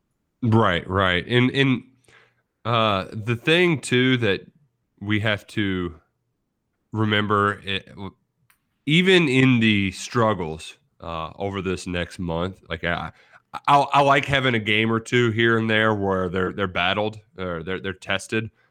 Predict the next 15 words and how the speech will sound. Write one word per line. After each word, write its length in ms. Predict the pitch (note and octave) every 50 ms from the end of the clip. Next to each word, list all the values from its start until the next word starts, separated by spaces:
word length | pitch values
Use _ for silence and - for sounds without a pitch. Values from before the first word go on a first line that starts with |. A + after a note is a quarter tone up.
| _ -
Uh, 40 | F#2
I, 340 | F#2 F#2 F2+ E2+ F2+ F#2+ - -
I 100 | F#2+ G2
don't 180 | A2 A2 A2
know 220 | A2+ A2 A2 G#2+ G#2
which 320 | G2+ G#2 G#2+ A2 - -
team 320 | - - A2+ G#2+ G#2 G#2 G2+
is 180 | F#2+ F2+ - - _ _ _ _ _ _ _
primed 400 | - - A#2 G#2 G#2 A2 A2 G#2
and 160 | F#2+ F2+ F2
poised 380 | - - G2 G2 G2+ G#2 - -
for 100 | - F#2+
that, 460 | F2 F2 F2 F2+ G#2 A#2+ A#2 - _ _ _ _ _ _ _ -
but, 360 | B2 A#2+ A2+ A2 - - - _ _ _ _ -
uh, 420 | G#2 G2+ G2 F#2 F2 E2 D#2 B1+